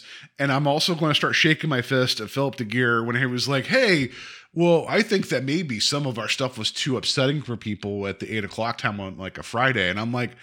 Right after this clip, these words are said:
"Yeah, you had Nightcrawlers. What, what is this? What is this episode? Like, you think, you think this was too challenging, this in Examination Day? Really? Like, you think audiences weren't ready for this?"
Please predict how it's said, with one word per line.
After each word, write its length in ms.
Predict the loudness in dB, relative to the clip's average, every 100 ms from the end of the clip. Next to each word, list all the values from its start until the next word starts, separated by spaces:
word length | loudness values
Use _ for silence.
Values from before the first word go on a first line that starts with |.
| -18 -16 -16 0
"Yeah, 120 | 4
you 160 | 6 6
had 120 | 6
Nightcrawlers. 760 | 4 2 4 4 4 0 -2 -4 _ _ _
What, 200 | -2 0
what 100 | 4
is 160 | 4 4
this? 340 | 2 2 0 -4 -20 -16 -2
What 100 | 2
is 80 | 4
this 140 | 4
episode? 560 | 4 2 2 0 -2 -12 _ _ _ _ _
Like, 180 | -4 0
you 100 | 2
think, 320 | 4 2 0 -6 _
you 140 | 0 2
think 160 | 2 2
this 140 | 2
was 100 | 2
too 140 | 4
challenging, 480 | 6 6 6 4 4
this 220 | 4 2 -2 -2
in 180 | 0 2
Examination 580 | 2 2 2 2 2 2
Day? 240 | 2 0 -4 -20 -20 _ _ _ _ _ -20 -20 -8 4
Really? 340 | 6 6 2 -2 2
Like, 240 | 4 4 2 -20 -20 -20 _ _ _ _ _ _ _ _ _
you 100 | 0
think 160 | 2 4
audiences 420 | 4 6 4 0
weren't 160 | -2 2
ready 140 | 2
for 100 | 2
this?" 340 | -2 -2 -4